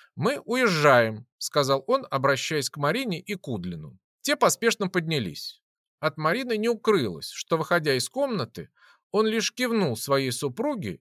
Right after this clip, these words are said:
не поцеловав её. После долгой разлуки он мог бы держаться с ней потеплее. Словно услышав её мысли, Кудлин заметил: «Она сложный человек».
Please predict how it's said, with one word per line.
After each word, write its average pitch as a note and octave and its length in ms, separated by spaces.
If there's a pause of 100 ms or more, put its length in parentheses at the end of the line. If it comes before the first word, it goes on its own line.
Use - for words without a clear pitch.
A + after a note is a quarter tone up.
не G#3+ 140
поцеловав G3 680
её. F2 380 (640)
После D#3+ 260
долгой D#3+ 380
разлуки E3 640 (100)
он F3+ 140
мог F3+ 240
бы E3+ 100
держаться F3 540
с - 80
ней G3+ 160
потеплее. G#3 720 (460)
Словно F#3+ 440
услышав F3+ 540
её C#3+ 300
мысли, E3 540 (140)
Кудлин A3+ 360
заметил: C#3+ 600 (500)
«Она B2 240
сложный D3+ 540
человек». A2 640